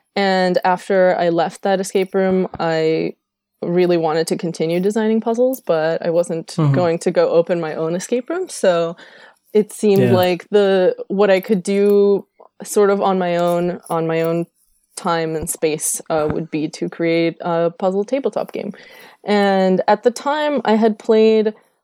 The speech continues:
Speaker 1: a couple games that were similar, um, but there really wasn't a lot of that out there at the time. And of course,
Speaker 2: Mm-hmm.
Speaker 1: these have sort of blown up over the past few years, so now there's a ton of them out there.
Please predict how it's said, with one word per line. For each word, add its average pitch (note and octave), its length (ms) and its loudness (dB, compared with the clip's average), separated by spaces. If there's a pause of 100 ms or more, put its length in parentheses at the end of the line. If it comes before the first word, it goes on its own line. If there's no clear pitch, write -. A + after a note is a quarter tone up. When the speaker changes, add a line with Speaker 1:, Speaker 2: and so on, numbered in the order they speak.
(160)
Speaker 1:
a A3 80 0
couple D#4+ 880 0
games C#4+ 380 0
that C4 280 4
were A#3 540 4 (140)
similar, A#3+ 800 0 (460)
um, G3+ 560 0
but G#3 180 2
there B3 160 6
really C4 240 0
wasn't G3+ 560 -2
a F#3 80 2
lot E3+ 380 0
of E3+ 340 -2 (500)
that E3+ 300 -2
out D#3+ 280 0
there D3+ 460 -2
at F3 120 -10
the - 80 -8
time. F#3 460 -8
And F3 280 -2
of F#3 160 -2
course, - 400 -4 (180)
Speaker 2:
Mm-hmm. C#3+ 420 -2 (100)
Speaker 1:
these A3 180 2
have G#3 140 0
sort G3+ 260 2
of F#3 220 -2
blown F#3 280 0
up E3+ 220 -2
over E3 380 2
the E3+ 100 -2
past E3 320 -8
few F3 160 -4
years, F#3 320 -2
so F3+ 100 -4
now D#3+ 280 -4
there's E3+ 240 -2
a F3 80 -4
ton E3+ 240 -6
of E3 60 -4
them D#3+ 140 -4
out D#3+ 200 -8
there. D#3 240 -4